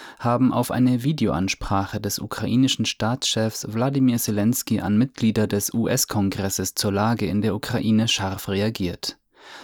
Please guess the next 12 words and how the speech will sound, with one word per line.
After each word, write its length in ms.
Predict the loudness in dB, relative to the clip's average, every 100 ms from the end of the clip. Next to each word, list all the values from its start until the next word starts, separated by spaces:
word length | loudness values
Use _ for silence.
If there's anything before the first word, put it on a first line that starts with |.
| -6
Unter 320 | 0 2 2 4
anderem 440 | 4 4 2 2
verglich 400 | 0 0 0 0
der 180 | 0 -2
ukrainische 600 | -2 0 2 2 2 -2
Präsident 600 | -2 -2 0 2 2 2
die 140 | 0
russische 480 | 0 -2 0 0 2
Militäroperation 1120 | 2 2 -2 0 0 -2 -4 -4 -2 0 0
in 140 | 2 0
der 120 | 0
Ukraine 680 | -4 -4 0 2 4 2